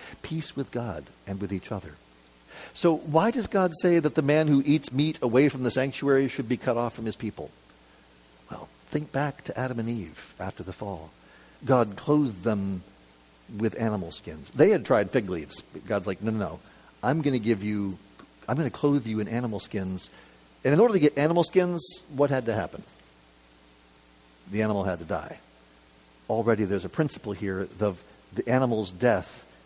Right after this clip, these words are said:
covers Adam and Eve. If you're going to kill an animal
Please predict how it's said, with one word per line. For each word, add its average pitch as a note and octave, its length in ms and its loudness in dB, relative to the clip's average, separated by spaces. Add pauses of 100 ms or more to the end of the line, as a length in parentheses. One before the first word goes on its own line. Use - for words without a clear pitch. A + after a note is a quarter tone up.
(500)
covers F#2 680 -8 (760)
Adam F#2 260 -4
and F#2 100 -6
Eve. F2 440 -8 (680)
If B2+ 120 -2
you're D#3+ 140 6
going D3+ 260 6
to C3 100 0
kill G3 420 8
an D3 160 -2
animal F#2+ 480 -2